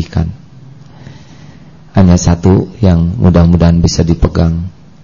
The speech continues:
keputusan ini bukan tindakan kejahatan, bukan tindakan kriminal. Ini adalah salah satu pilihan yang saya yakini dibolehkan. Tidak harus bagi yang lain,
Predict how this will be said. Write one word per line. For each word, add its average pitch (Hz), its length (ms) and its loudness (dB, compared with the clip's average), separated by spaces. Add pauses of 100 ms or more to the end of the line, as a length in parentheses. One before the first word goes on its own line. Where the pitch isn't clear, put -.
(160)
keputusan 95 640 -2
ini 87 240 0
bukan 82 340 -4
tindakan 82 540 -2
kejahatan, 78 680 -4 (880)
bukan 87 400 0
tindakan 82 560 -2
kriminal. 85 640 -2 (1120)
Ini 87 320 2
adalah 82 260 -2
salah 80 260 -2
satu 82 300 -4
pilihan 80 640 -2 (720)
yang 80 260 2
saya 82 460 0
yakini 80 580 -6 (680)
dibolehkan. 80 720 -2 (1800)
Tidak 90 260 2
harus 87 380 0
bagi 80 320 0
yang 78 160 -2
lain, 76 320 -4